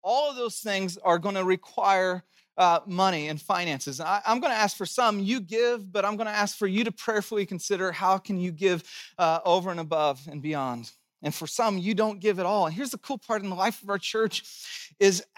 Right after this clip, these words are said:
every person matters and every amount matters and makes a significant impact. And for some college students, you're like, "I can only give, like, ten bucks a week."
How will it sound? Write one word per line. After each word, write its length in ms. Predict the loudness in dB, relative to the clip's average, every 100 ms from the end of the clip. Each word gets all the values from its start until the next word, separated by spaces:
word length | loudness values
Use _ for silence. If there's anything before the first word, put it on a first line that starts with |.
| 2
every 460 | 2 0 -4 -4
person 800 | -4 -2 0 0 -2 -4 -2 -2
matters 500 | -2 -2 0 0 -2
and 100 | -4
every 340 | -4 -4 -4 -6
amount 480 | -6 0 0 0
matters 420 | -4 -2 0 0 -2
and 120 | -2
makes 240 | -2 -2
a 40 | -6
significant 720 | -6 -4 -4 -4 -6 -8 -6
impact. 480 | -6 -2 -2 -2
And 100 | -6
for 100 | -12
some 220 | -4 -4 -4
college 300 | -6 -4 -4
students, 180 | -8
you're 100 | -6
like, 120 | -6 -6
"I 80 |
can 100 | -8
only 180 | -6 -6
give, 140 | -6 -4
like, 180 | -4
ten 180 | -6 -4
bucks 200 | -4 -2
a 60 |
week." 80 | -6